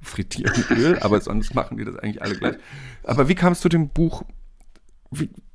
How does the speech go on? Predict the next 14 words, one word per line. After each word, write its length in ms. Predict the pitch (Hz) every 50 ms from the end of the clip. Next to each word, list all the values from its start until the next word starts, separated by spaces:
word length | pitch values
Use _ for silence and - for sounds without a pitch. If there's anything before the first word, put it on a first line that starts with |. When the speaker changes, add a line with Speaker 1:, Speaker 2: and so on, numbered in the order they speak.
| _ - -
Speaker 1:
dass 160 | 135 139 147
es 140 | 160 131 -
auch 120 | - -
ein 120 | 143 135 131
Buch 160 | 185 - -
geworden 320 | - 82 80 78 78 82
ist? 80 | 87 - -
Es 80 | 110
ist 60 | 110
ja 60 | 113 107
ein 140 | 107 107
Haufen 260 | 110 113 - - 123 -
Arbeit 460 | - - 95 117 131 131 127 123 -
und 280 | - 107 110 113 -